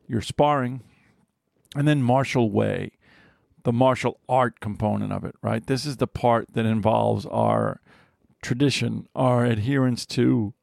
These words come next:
the Do in Taekwondo. And meditation is very much a part and parcel of that.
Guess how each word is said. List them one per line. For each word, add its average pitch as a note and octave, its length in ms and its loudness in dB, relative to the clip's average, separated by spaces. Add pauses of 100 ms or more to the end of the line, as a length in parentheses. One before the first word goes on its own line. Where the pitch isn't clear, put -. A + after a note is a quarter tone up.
(640)
the - 120 0
Do G#2+ 460 0 (520)
in G#3 140 -4
Taekwondo. A2+ 720 -2 (960)
And F#3 120 -2
meditation F3+ 600 0
is C#3 100 -2
very C#3+ 220 2
much C3+ 240 0
a - 20 -2
part - 540 -2 (240)
and A#2 160 -6
parcel A#2+ 480 -2
of G2+ 100 -6
that. A2+ 320 -2